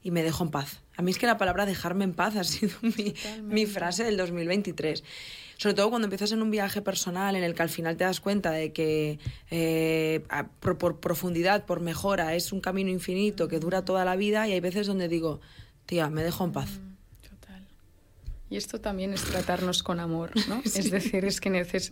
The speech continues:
Speaker 2: precisamente si estamos trabajando o estamos promoviendo este automaternaje de nosotros mismos, necesitamos mirarnos con compasión.
Speaker 1: Claro.
Speaker 2: Y necesitamos darnos el permiso, pues, "Ahora necesito hacerlo desde aquí y está bien".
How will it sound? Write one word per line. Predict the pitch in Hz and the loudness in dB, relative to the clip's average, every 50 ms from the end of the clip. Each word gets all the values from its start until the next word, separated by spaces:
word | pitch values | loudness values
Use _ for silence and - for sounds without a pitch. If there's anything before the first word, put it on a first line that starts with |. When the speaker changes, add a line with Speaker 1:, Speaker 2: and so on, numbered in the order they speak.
| - | -6
Speaker 2:
precisamente | - - 185 180 - 202 202 214 214 220 214 208 208 185 | -2 0 0 0 0 0 2 2 2 2 2 0 0 0
si | 185 - | -2 -2
estamos | 185 185 - 175 175 185 190 190 | -2 -2 -2 -2 0 0 0 0
trabajando | - 214 208 208 - - 214 208 208 190 185 190 | 0 2 0 0 0 -2 -4 -2 -2 -2 -2 -2
o | 180 | -2
estamos | 175 - - 190 190 185 190 196 190 - - - - - - - - | -2 -4 -4 -2 -2 0 0 0 -2 -4 -6 -10 -16 -18 -18 -10 -2
promoviendo | - 208 202 196 190 190 202 208 214 214 202 180 | 0 2 4 4 4 2 2 2 2 2 2 2
este | 180 170 - - 185 | 0 0 0 0 0
automaternaje | 185 185 190 185 190 190 185 185 180 180 185 180 180 180 180 190 202 - - 208 190 214 294 - - - - - - - - - - | 0 2 0 0 0 0 2 2 2 2 0 0 2 2 0 0 -2 -2 -4 -4 -2 -4 -4 -8 -12 -18 -20 -20 -20 -20 -20 -12 -6
de | - 190 | -4 -2
nosotros | 185 185 180 - 190 175 - 196 190 190 | -2 -2 -2 -4 -4 -4 -2 -2 0 0
mismos, | 202 196 190 185 196 202 220 - | 0 0 -2 -2 -2 -4 -4 -4
necesitamos | - 202 202 185 - 190 190 - 185 170 - 175 175 220 254 247 208 202 | -2 -2 -2 0 -2 -2 -2 -2 -2 -2 0 0 2 2 2 2 2 2
mirarnos | 190 185 175 175 175 175 180 175 175 | 0 0 0 -2 -2 -2 -2 -4 -4
con | - 185 180 175 | -6 -6 -6 -4
compasión. | - 180 175 175 180 175 - - 185 180 180 185 - - - - | -6 -6 -6 -6 -4 -4 -4 -4 -4 -6 -6 -8 -10 -12 -14 -12
Speaker 1:
Claro. | - 185 175 160 151 - - - | -12 -10 -10 -12 -12 -16 -12 -6
Speaker 2:
Y | 196 196 | -4 -2
necesitamos | 196 185 180 - 180 180 - 180 175 - 170 175 180 214 233 | 0 0 -2 -2 -2 -2 -2 -2 -2 -2 -2 -2 -2 0 0
darnos | 240 214 190 190 185 175 - | 0 0 0 0 0 0 -2
el | 185 175 | -2 -2
permiso, | 180 - 170 175 175 175 175 - - 175 175 | -2 -2 -2 0 0 -2 -2 -2 -4 -6 -6
pues, | - 175 175 - - - - - - - - - - - - - - - - - - | -6 -6 -6 -6 -6 -8 -12 -20 -20 -20 -20 -20 -20 -20 -20 -20 -18 -18 -16 -12 -8
"Ahora | 175 170 170 170 185 214 247 - - | -6 -4 -2 -2 -2 -2 -2 -2 -2
necesito | 196 180 180 180 180 - - 175 - 214 | -4 -4 -4 -6 -6 -8 -8 -6 -4 -4
hacerlo | 220 220 - 190 185 202 | -6 -4 -4 -4 -2 0
desde | 226 240 220 - - | 0 0 0 -2 -4
aquí | 170 156 - - 233 285 262 - | -6 -6 -6 -4 -2 -2 -2 -2
y | - 185 180 | -4 -6 -6
está | 175 - - - 208 233 | -6 -6 -4 -4 -2 -2
bien". | 226 202 190 208 220 220 196 175 175 | -2 -2 -4 -4 -4 -4 -6 -6 -8